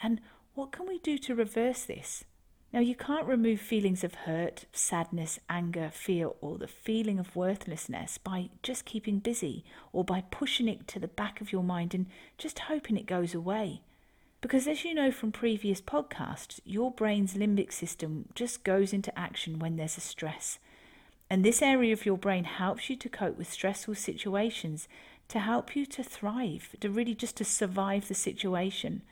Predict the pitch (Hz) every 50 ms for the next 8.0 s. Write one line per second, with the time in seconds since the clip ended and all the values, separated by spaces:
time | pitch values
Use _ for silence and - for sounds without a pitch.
0 | - - - - - - - _ _ _ _ _ _ - - - 220 247 294 311
1 | 311 294 302 311 320 311 - - - - 269 - - - 180 170 170 165 - -
2 | - - - - - 208 214 - 214 196 - - 233 226 - - - 226 196 185
3 | - - - 196 190 180 - - 254 262 269 247 226 170 151 156 - - - -
4 | - - 196 190 202 185 185 - 214 220 240 240 220 185 170 170 170 175 - -
5 | - 254 269 269 - 220 - - 156 143 165 175 - - - - 226 247 - -
6 | - - 277 - - 240 - 240 240 240 240 202 180 170 - 175 - - - -
7 | 185 185 - - - 175 175 170 170 202 233 247 175 - - - - - -